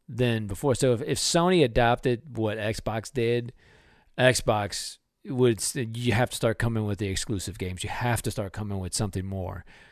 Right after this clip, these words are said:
Or Sony would blow it out the water. The fact that Sony's not playing in that field, I think just shows their short-sightedness, which I'll give credit to Xbox here for kinda looking at the future and finding a way to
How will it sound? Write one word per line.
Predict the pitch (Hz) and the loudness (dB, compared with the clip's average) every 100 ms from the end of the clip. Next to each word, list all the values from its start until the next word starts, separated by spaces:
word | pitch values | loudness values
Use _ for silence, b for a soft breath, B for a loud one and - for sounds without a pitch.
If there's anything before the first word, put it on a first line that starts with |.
| b b b | b b b
Or | 110 107 | 0 0
Sony | - - - 117 107 | -2 -2 0 0 0
would | 98 | -2
blow | 95 98 | -2 -2
it | 95 | -2
out | 87 | -4
the | 90 | -6
water. | 90 87 92 | -6 -4 -2
The | |
fact | 104 151 143 | 6 8 8
that | 131 | 4
Sony's | - 143 151 110 | 2 2 2 0
not | 117 117 | -2 -2
playing | - 117 120 127 | -2 -2 -2 -2
in | 127 | -2
that | - | -4
field, | - 113 127 143 147 - b b b b b b | -4 2 6 6 4 -2 b b b b b b
I | 123 | 6
think | 151 165 | 6 8
just | 135 110 | 6 6
shows | 131 127 113 | 6 4 2
their | 101 | -2
short-sightedness, | - 127 - - 101 101 113 - 175 180 - - - - _ _ _ - | -2 -4 -2 -4 -2 -2 -4 -4 -4 -4 -4 -10 -12 -20 _ _ _ -16
which | 190 123 117 | 0 2 4
I'll | 123 117 | 4 4
give | 123 | 2
credit | - 127 113 | 2 2 2
to | 113 | 0
Xbox | 101 - 127 113 - | -6 -2 -2 -2 -2
here | 113 127 | -2 0
for | - 104 | 0 -2
kinda | 101 117 110 | 0 0 0
looking | 101 104 110 113 104 | 0 0 0 -2 -4
at | - | -6
the | |
future | - 101 104 - 107 | -6 -6 -4 0 -2
and | 95 | -2
finding | - 101 101 101 | -4 -4 -4 -4
a | |
way | 95 98 98 101 | -4 -2 -2 -4
to | - 98 95 90 | -4 -4 -4 -6